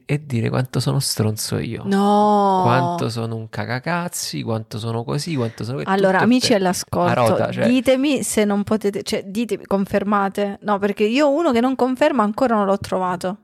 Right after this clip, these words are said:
Speaker 1: Va bene. Tornando al discorso.
Speaker 2: Don Samuel, perché non te conosci.
Speaker 1: Tornando al discorso. Allora, i primi anni di matrimonio, volevo dire che cosa, proprio le sensazioni che ho sperimentato io.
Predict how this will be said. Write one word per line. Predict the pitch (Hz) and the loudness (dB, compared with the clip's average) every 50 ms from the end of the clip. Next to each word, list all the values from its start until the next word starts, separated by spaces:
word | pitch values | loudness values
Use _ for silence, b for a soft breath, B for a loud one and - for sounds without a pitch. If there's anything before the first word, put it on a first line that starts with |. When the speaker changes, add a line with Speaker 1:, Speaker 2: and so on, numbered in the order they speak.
| _ - | _ -2
Speaker 1:
Va | - 143 135 | 2 2 2
bene. | 117 117 107 - - - _ _ - B B B B B B _ _ | 2 0 -4 -6 -10 -16 _ _ -20 B B B B B B _ _
Tornando | - - 180 165 135 127 123 123 | -2 -2 0 2 2 0 0 -2
al | 120 | -4
discorso. | 113 110 - - 208 214 | -4 -6 -6 0 2 2
Speaker 2:
Don | 214 208 | 4 4
Samuel, | - - 185 175 180 190 190 - | 4 2 2 2 2 0 -2 -2
perché | - 190 - - | -4 -8 -6 -6
non | 185 185 | -6 -4
te | - 175 | -4 -2
conosci. | 180 180 185 180 175 - - - - _ _ - | -2 -2 -2 -4 -4 -6 -8 -12 -12 _ _ 0
Speaker 1:
Tornando | - 185 170 147 135 127 123 | 0 2 2 2 2 2 2
al | 123 117 | 0 -2
discorso. | 110 107 - - - 104 104 117 - - - | -2 -4 -6 -4 -4 -4 -2 -2 -4 -6 -2
Allora, | - 131 117 107 104 101 - _ | -2 0 0 0 -2 -4 -8 _
i | - 151 165 165 | 0 0 0 2
primi | - 233 233 226 214 165 127 110 | 2 2 2 2 2 4 4 4
anni | 117 123 127 127 120 | 4 2 0 0 0
di | 104 107 | 0 0
matrimonio, | 107 113 107 107 110 107 101 107 147 170 | 0 0 0 0 -2 0 0 0 2 4
volevo | 139 110 110 107 120 | 4 4 4 2 2
dire | 120 113 - 107 - | 2 2 2 0 0
che | - - 139 139 - | 0 -2 -2 -2 -2
cosa, | - - 170 156 - - 127 117 117 113 117 | -2 -2 -2 0 2 2 2 4 4 2 2
proprio | - - 214 - 139 | 0 -2 0 2 4
le | 135 143 | 2 2
sensazioni | 143 - 185 180 - - 196 185 - - - - 127 131 135 143 139 - - | 2 0 -4 -6 -4 -4 -2 -2 -2 -2 0 2 2 2 2 0 -2 -2 -4
che | - - 110 110 - - - - | -2 -2 -2 -2 -2 -4 -8 -4
ho | - 110 110 113 | -2 -2 -2 -2
sperimentato | 117 - - - 104 104 104 101 - 107 110 104 107 | -4 -6 -4 -2 -2 -2 -2 -4 -4 -4 -4 -2 -4
io. | 113 104 107 110 110 | -4 -4 -6 -6 -8